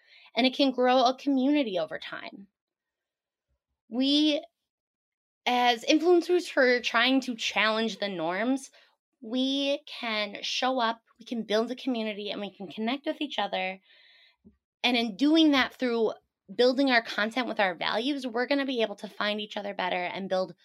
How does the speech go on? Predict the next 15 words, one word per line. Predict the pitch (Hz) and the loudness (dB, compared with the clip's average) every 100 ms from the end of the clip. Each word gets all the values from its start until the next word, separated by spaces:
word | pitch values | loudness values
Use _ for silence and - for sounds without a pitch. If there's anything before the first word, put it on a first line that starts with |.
| _ - | _ 0
mutual | 277 320 370 330 | 2 2 2 0
followings | - 226 240 226 208 208 | 2 0 0 -2 -2 0
that | 226 196 | -2 -2
can | - | -6
help | 226 277 302 | -6 -4 -4
us | 254 - | -8 -12
grow | - 233 254 247 220 | -16 -8 -4 -4 -4
and | 226 | -6
develop | 202 208 202 196 190 _ _ _ _ _ | -8 -8 -4 -4 -4 _ _ _ _ _
really | 254 302 294 | 0 2 0
strong | - - 220 240 240 233 226 | -2 -8 0 2 2 0 -2
and | 220 | -4
authentic, | 202 - 214 220 208 - | -4 -4 -6 -6 -12 -12
powerful | - 208 214 208 196 | -8 -6 -6 -8 -14
connections | 196 175 - 175 175 - | -10 -10 -6 -8 -8 -14